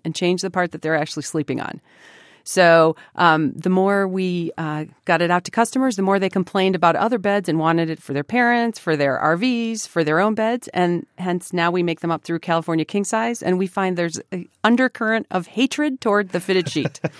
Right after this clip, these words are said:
Speaker 2: So, so is the fit of your sheets different than the traditional fitted sheet?
Speaker 1: Um, our base is, uh, more sturdy. I think it's got more elastic. There's elastic in the corners, and it fits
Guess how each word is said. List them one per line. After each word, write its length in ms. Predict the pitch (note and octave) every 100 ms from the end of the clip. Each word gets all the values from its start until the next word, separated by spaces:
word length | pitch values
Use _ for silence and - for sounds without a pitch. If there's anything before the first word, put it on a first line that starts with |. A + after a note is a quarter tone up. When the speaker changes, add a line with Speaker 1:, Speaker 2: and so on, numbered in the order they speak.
| - - - -
Speaker 2:
So, 180 | - A3
so 200 | - G#3+
is 140 | G3
the 100 | E3
fit 400 | - - G3 G3
of 120 | C3+ A2+
your 140 | A2+
sheets 400 | - A#2 G#2 -
different 520 | G#2 C#3 C3 C3 G#2+
than 300 | G#2 G#2 G2
the 100 | A2+
traditional 400 | A2 G#2+ G#2 F#2+
fitted 300 | - F#2+ E2
sheet? 400 | - - - - _ _ -
Speaker 1:
Um, 240 | C#4 C4 -
our 180 | B3 C4+
base 500 | G#3+ G#3+ A#3+ A#3+ -
is, 460 | G#3+ G#3+ G#3+ G3+ F3+ -
uh, 100 | F#3+
more 260 | G#3 G#3+ G#3+
sturdy. 500 | - A#3+ B3 B3 B3
I 80 | A#3
think 220 | B3 A3+
it's 240 | G#3 -
got 280 | - F#3 E3+
more 220 | F#3+ G3+ A3
elastic. 640 | A3 G#3 G#3 - G#3+ G#3
There's 160 | E3+ E3+
elastic 380 | F3 F3+ F3 F3+
in 60 |
the 60 | E3
corners, 540 | - A3 G#3+ A3 G#3
and 200 | - F3+
it 220 | F3 E3+ -
fits 380 | - F#3 -